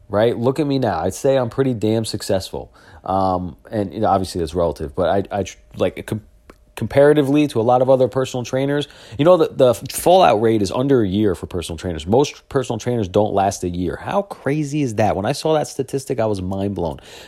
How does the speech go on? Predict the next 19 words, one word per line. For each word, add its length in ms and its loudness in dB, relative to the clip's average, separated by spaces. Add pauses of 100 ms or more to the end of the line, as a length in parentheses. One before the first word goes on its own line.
But 100 4
I 60 8
was 120 6
just 160 -2
stubborn, 560 2 (260)
and, 340 0
um, 420 0 (220)
I, 240 0
I 180 -2
failed 600 2
over 300 4
and 100 2
over 220 4
and 80 2
over 220 6
again 200 2
until 240 -2
I 80 2
succeeded. 920 0